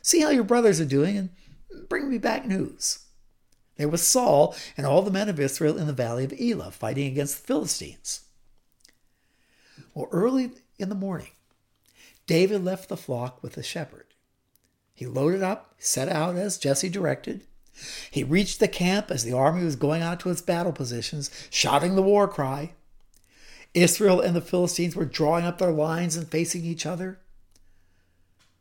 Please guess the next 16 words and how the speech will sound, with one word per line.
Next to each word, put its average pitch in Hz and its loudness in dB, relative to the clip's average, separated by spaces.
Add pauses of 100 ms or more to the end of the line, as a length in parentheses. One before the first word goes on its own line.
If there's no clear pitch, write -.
(500)
David 143 2
left 135 -2
his - -6
things 143 -6
with 110 -12
the 107 -10
keeper 139 -2
of 110 -4
supplies. 165 -2
He 113 -4
ran 127 -4
to 147 0
the 127 -6
battle 151 2
lines 165 0
and 127 -10